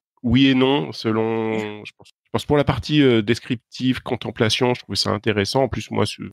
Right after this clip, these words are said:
euh, les descriptions de forêt, de nature, j'ai, j'aime bien ça aussi. Euh,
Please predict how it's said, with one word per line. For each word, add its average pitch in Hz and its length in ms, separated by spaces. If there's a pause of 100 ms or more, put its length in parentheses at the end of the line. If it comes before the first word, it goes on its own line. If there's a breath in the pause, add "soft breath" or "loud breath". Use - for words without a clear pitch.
(120)
euh, 101 180
les 98 100
descriptions - 400
de 95 60
forêt, 101 400
de 98 100
nature, 98 340
j'ai, 98 220
j'aime 90 180
bien 98 160
ça 101 160
aussi. 117 560
Euh, 104 220